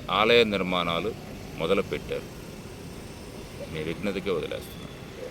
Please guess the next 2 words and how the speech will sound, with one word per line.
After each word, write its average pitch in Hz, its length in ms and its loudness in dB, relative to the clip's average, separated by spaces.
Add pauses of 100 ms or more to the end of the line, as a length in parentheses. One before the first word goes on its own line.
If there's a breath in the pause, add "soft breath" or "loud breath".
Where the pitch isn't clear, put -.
(600)
ఇంకొకటి, 98 500 -2 (1300)
ముఖ్యంగా 95 680 2